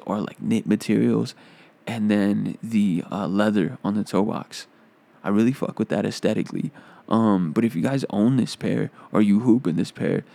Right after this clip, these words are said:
let me know if that leather stretches out. I feel like it would. And then it would fuck up the whole aesthetic of the sneaker. 'Cause it's not, you know, it's not gonna retain its shape like the fucking knit. And I feel like the fucking leather in,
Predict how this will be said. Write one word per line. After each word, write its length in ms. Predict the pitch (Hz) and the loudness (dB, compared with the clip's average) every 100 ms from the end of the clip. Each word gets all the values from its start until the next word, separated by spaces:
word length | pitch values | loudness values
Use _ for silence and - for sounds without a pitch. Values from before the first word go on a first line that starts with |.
| - | -10
let 120 | - 104 | -2 0
me 120 | 135 | 2
know 180 | - - | 2 0
if 120 | - | -2
that 220 | 123 - | -4 -2
leather 300 | 65 120 113 | -2 0 -2
stretches 500 | - - 120 104 95 | -2 -6 -6 -4 -2
out. 280 | 78 101 - | 0 0 -2
I 60 | - | -6
feel 200 | - 101 | -4 -2
like 200 | 135 - | -2 -2
it 140 | 71 | -2
would. 360 | 95 117 120 - _ _ _ _ _ | 2 2 0 -6 _ _ _ _ _
And 160 | - 110 | -2 2
then 80 | 110 | 2
it 60 | |
would 180 | 101 110 | 2 0
fuck 260 | - - 90 | -4 -6 -6
up 140 | - | -6
the 120 | 95 | -4
whole 220 | 107 104 | 0 2
aesthetic 440 | 98 - - 110 - | 0 -2 -2 -2 -4
of 100 | 78 | -6
the 60 | |
sneaker. 500 | - - 117 - - - _ _ _ _ _ _ _ _ _ _ _ _ | -6 0 0 0 -8 -8 _ _ _ _ _ _ _ _ _ _ _ _
'Cause 200 | - 117 | -8 -2
it's 200 | 110 104 | 0 0
not, 380 | 104 117 110 - - _ | 0 2 2 0 -6 _
you 140 | 117 | 2
know, 220 | 110 95 - | 4 4 0
it's 160 | - | -4
not 180 | 90 120 | -2 -2
gonna 120 | 110 | 0
retain 380 | 110 101 107 104 | 2 0 0 0
its 120 | 104 | 0
shape 420 | - - 117 113 - | -2 -2 -2 -2 -6
like 140 | - | -6
the 80 | - | -6
fucking 600 | - - - 87 76 - - | -6 -6 -4 -4 -2 -6 -8
knit. 460 | - 101 104 110 - _ _ _ _ _ _ _ - | -2 0 2 0 -4 _ _ _ _ _ _ _ -6
And 80 | |
I 60 | 101 | -6
feel 220 | - 107 | 0 0
like 260 | 98 104 - | 2 0 -2
the 100 | 110 | -8
fucking 440 | - 117 98 101 | -4 -4 0 0
leather 300 | - 76 95 | 2 2 2
in, 380 | 92 110 107 - | 2 0 -2 -6